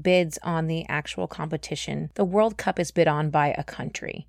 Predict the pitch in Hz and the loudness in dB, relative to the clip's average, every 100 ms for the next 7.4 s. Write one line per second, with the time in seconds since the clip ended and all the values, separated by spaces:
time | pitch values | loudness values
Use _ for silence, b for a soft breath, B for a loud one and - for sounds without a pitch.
0 | - 165 165 165 165 180 175 196 196 - | -2 2 4 4 4 4 2 2 2 2
1 | 269 196 196 180 180 - - - 175 170 | 2 2 2 2 0 0 -8 -4 -2 2
2 | 156 165 170 156 - 147 - - - - | 4 4 4 0 -2 -6 -4 -4 -2 -4
3 | - - 180 294 392 - - - 233 262 | -4 -2 4 4 4 -4 -4 -4 -4 -4
4 | 208 196 240 240 240 233 220 202 214 220 | -4 0 2 4 4 4 2 2 0 0
5 | 208 214 202 196 170 170 - 165 147 143 | 2 2 4 2 2 0 2 2 2 0
6 | - 175 170 175 - 185 170 156 175 160 | -2 -2 -2 -4 0 0 0 -2 -2 0
7 | - 117 - - | 0 -2 -4 -14